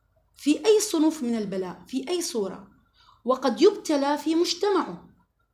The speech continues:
فأنواع البلايا كثيرة، لكن كلها سيقابلها عبادة.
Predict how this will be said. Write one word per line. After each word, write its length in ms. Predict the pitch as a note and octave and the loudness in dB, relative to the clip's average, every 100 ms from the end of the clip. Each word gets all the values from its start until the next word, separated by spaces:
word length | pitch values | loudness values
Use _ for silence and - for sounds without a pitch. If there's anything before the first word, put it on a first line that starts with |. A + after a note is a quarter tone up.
| _ _ _ _ _ _ _ _ _ _ _ | _ _ _ _ _ _ _ _ _ _ _
فأنواع 580 | - C4 C4+ D#4+ G#4+ G4+ | -10 0 4 4 2 2
البلايا 480 | D#4+ A#3+ C#4+ E4+ B3+ | 2 2 0 0 -2
كثيرة، 540 | A#3+ G#3 B3+ A3 F3+ | -4 -8 -6 -6 -6
لكن 340 | G3+ A#3 B3 | -6 -6 -8
كلها 640 | A#3+ F#4 E4 C4+ D4 D#4+ D#4+ | -2 4 4 4 2 0 -2
سيقابلها 800 | - A#3 A3+ A#3 A3 A#3+ C4+ C4+ | -4 -4 -2 -2 -4 -2 -2 -2
عبادة. 580 | D4+ E4 E4 F#3 F3 | -2 0 0 -2 -10